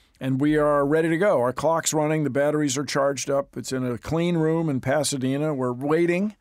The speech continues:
for SpaceX and the other payloads, the other, uh, gizmos, satellites to be launched on this rocket to all be ready. And then we will go to Cape Canaveral. Come on down, everybody.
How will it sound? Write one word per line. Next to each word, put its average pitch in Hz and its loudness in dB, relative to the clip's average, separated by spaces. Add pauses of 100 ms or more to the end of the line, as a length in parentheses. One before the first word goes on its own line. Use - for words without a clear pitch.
for 131 0 (480)
SpaceX 160 -2
and 139 -4
the 135 -2
other 151 0 (120)
payloads, 131 0
the 135 -4
other, 131 0
uh, 117 -4 (200)
gizmos, 127 -2
satellites 143 0
to 131 -8
be 123 -4
launched 135 -4
on 120 -8
this 120 -8
rocket 120 -6 (440)
to 123 -2
all 139 4
be 131 2
ready. 131 0 (680)
And 120 -2
then 131 0
we 131 0
will 127 -2
go 131 0
to 135 -4
Cape 147 -4
Canaveral. 156 -2
Come 151 -2
on 143 0
down, 147 2
everybody. 147 0